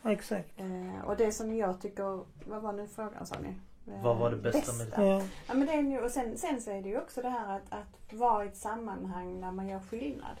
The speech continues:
Speaker 1: Ja.
Speaker 2: Det tycker jag är viktigt.
Speaker 1: Det är
Speaker 3: Det
Speaker 1: jätteviktigt.
Speaker 3: är faktiskt viktigt
Speaker 2: Mm.
Speaker 3: också.
Speaker 2: Och även på jobbet ha visioner och drömmar och att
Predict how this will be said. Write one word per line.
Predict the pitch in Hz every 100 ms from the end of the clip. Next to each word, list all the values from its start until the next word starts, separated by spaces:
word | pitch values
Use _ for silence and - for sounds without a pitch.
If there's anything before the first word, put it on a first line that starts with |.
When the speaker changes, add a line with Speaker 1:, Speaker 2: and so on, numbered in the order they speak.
| - -
Speaker 1:
Ja. | 208
Speaker 2:
Det | 196
tycker | 202 254
jag | 247 208 208
är |
viktigt. | 208 214 -
Speaker 1:
Det | 220
är |
Speaker 3:
Det | 208
Speaker 1:
jätteviktigt. | 202 208 196 190 262 294
Speaker 3:
är |
faktiskt | 285 - - -
viktigt | - 226 226
Speaker 2:
Mm. | 214
Speaker 3:
också. | 220 220 - - -
Speaker 2:
Och | 233 -
även | 247 269 247 208
på | 208
jobbet | 233 262 - 180 180
ha | 294 294 226 190 196 190 190 - -
visioner | 214 208 233 196 185 185 185 185
och | 185
drömmar | 202 202 208 165 165 165
och | 180 170 196 180
att | 180 -